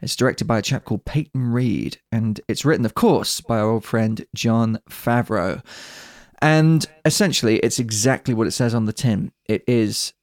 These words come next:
The Rescue, the big episode that we've been waiting for. It's the series finale. It's unbelievably exciting. As,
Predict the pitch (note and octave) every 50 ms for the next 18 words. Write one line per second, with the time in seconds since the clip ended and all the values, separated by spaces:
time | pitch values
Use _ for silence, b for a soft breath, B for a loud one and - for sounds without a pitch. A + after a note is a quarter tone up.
0 | _ _ - G#2+ G2+ A2 A#2 G#2+ A2 A2 G#2 - - - - G2 F2 - - -
1 | - - - A#2+ A2 - - - A2 G#2 G2+ - A2+ G#2 A2 G#2 A2 B2 B2 -
2 | B2+ - B2 A#2 A#2 E2+ - - - - - - A#2+ A2+ A2 G#2+ A2 - - A#2
3 | A2 A2+ A2 G#2+ G#2+ A2 G#2+ - - - - B2 B2+ B2 A2 A2+ A2+ A2+ A#2+ C3
4 | B2+ A#2 A2 G2+ G#2+ F#2+ - - - A#2 A2 G2 - - G#2+ G#2+ - - B2 A#2+
5 | A2+ G#2+ G2+ G#2 -